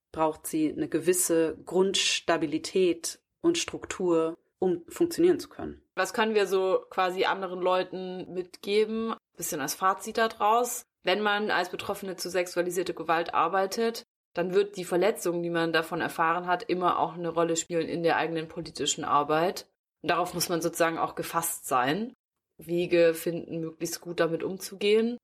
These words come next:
Speaker 2: Sich möglichst gegenseitig stützen, aber auch im Kopf behalten, dass vielleicht die Politgruppe nicht der richtige Ort ist, um sich Unterstützung zu suchen oder zu erhoffen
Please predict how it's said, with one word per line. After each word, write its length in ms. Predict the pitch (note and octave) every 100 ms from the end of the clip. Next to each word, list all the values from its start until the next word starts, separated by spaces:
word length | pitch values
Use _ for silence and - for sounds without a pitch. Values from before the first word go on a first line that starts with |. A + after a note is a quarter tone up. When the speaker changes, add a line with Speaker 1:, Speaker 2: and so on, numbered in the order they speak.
| -
Speaker 2:
Sich 240 | F#3+ F3+
möglichst 540 | G#3 A#3 A3 G#3+ -
gegenseitig 800 | G3 G3 F#3+ F3+ F3+ F3+ E3+ E3+
stützen, 600 | - G#3 G3+ - B3 B3+
aber 320 | - E3+ E3+ -
auch 380 | E3 E3 - - _ _ _
im 140 | E3+
Kopf 320 | E3 F3 - -
behalten, 500 | F3+ F3 F3 F#3 F3+
dass 180 | D#3+
vielleicht 320 | - D3 C#3+ D3+
die 200 | D3+ - _
Politgruppe 800 | F3 D#3 - - - D#3 D#3 E3 - _
nicht 220 | D#3 -
der 100 | F#3
richtige 380 | G3+ G3 G3 -
Ort 300 | F3 G3 G3
ist, 160 | G3 -
um 140 | G3+
sich 200 | F#3+ F#3+
Unterstützung 1000 | F#3+ G3 - G3+ - G3+ G3+ G3+ G3 G3 - _
zu 200 | - F#3
suchen 400 | F3 G#3 - G3+
oder 420 | D#3+ F3+ F3 -
zu 140 | - F#3+
erhoffen 680 | F3 G3 G#3 A3+ A#3 A3+